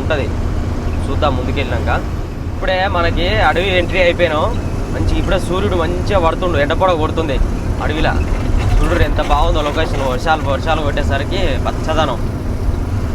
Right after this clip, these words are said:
గాలి మాత్రం గింత కూడా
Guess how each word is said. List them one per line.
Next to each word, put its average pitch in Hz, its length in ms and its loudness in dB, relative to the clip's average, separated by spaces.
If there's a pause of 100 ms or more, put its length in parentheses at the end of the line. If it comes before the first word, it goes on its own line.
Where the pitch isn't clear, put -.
(1400)
గాలి 156 300 2
మాత్రం 170 300 2
గింత 160 220 0 (100)
కూడా 180 120 2